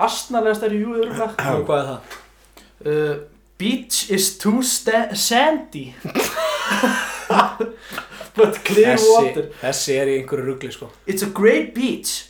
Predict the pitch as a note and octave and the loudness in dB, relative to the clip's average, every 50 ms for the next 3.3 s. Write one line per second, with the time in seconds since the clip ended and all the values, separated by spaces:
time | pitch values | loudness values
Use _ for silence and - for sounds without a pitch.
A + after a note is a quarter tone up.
0 | _ _ - F#3+ - - - - - F#3+ A3 C4 B3+ A#3+ - - F#3 F3 G3 A3 | _ _ -4 -4 -4 -4 -6 0 2 4 6 6 4 4 2 4 4 4 4 4
1 | A3+ G#3+ G#3 - D3+ C#3 B2 - - - - C#3 E3 F#3+ F#3+ F#3 F3 - - F3+ | 2 2 0 -6 -10 -10 -12 -14 -12 -6 -2 0 2 2 4 2 2 0 0 0
2 | F3+ F3 E3+ E3+ F3 E3+ - E3 D3+ D3 C#3+ C3+ C3 - - - D3+ C#3+ C3+ C#3 | 0 0 2 0 -2 -2 -4 -4 -2 -2 -2 -4 -4 -8 -12 -14 -12 -12 -10 -8
3 | - D#3 C#3+ - - A#2+ | -8 -8 -8 -8 -10 -14